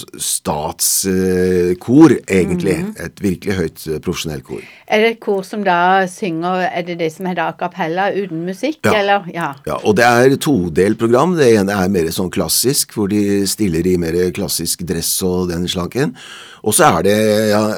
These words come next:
Speaker 1: et, eh, halve kor-, halve konserten med deres egen folkemusikk.
Speaker 2: Ja,
Speaker 1: Ja.
Speaker 2: fantastisk. Vi ønsker masse lykke til, og håper at folk går mann av huset for å få med seg dette, så lykke til med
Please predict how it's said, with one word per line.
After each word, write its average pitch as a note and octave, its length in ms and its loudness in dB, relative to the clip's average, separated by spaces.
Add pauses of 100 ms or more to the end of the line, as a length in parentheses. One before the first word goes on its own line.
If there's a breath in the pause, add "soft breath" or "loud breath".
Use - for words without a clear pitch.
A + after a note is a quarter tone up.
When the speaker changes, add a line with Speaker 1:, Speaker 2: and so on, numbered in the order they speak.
(240)
Speaker 1:
et, G#2+ 420 -4
eh, G2+ 840 4 (120)
halve G2 260 4
kor-, F#2+ 280 0
halve F#2+ 840 0
konserten G2+ 560 -4 (340 loud breath)
med A#2+ 500 6
deres G#2+ 360 4
egen E2+ 200 -2
folkemusikk. - 800 -8 (100)
Speaker 2:
Ja, - 200 -10 (120)
Speaker 1:
Ja. C#2 140 -12 (160)
Speaker 2:
fantastisk. F3+ 560 -2 (360 loud breath)
Vi B3+ 120 4
ønsker C4 360 0
masse A#3+ 280 0
lykke A3+ 240 -6
til, C#4 200 2
og B3 220 2
håper G3 200 -2
at G3 60 -8
folk F3+ 260 -8
går F3 140 -4
mann E3+ 220 -4
av E3+ 100 -6
huset D#3+ 300 -10
for E3 120 -8
å D#3+ 40 -10
få F3 120 -6
med D#3+ 140 -6
seg E3+ 160 -6
dette, E3+ 360 -4
så G#3+ 140 -8
lykke F3+ 280 -6
til D#3 280 -6
med E3 440 -4